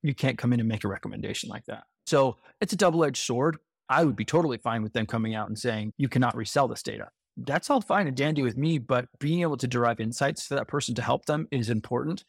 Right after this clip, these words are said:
And right now, I think as it stands, there's some concern that would not be allowed under the current one. So that's some commentary we will be making. Right now, it applies very strictly to financial services.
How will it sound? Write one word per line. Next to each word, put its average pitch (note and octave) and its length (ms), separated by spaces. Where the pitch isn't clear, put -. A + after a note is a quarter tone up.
And C#3+ 120
right D3 200
now, C3+ 120
I B2 100
think B2 180
as A2 100
it A2 80
stands, A2 320
there's G#2 240
some G#2+ 120
concern A2 560
that C3+ 160
would A#2+ 80
not A2 180
be A2+ 80
allowed G#2+ 480
under B2+ 160
the A#2+ 120
current C3+ 200
one. C3 60
So - 120
that's A#2+ 280
some B2+ 140
commentary A#2 500
we A#2 180
will A#2 120
be A2+ 120
making. A2+ 440
Right C#3 180
now, D3 220
it B2+ 80
applies A#2 360
very A#2+ 280
strictly - 760
to A#2+ 180
financial A#2 540
services. - 720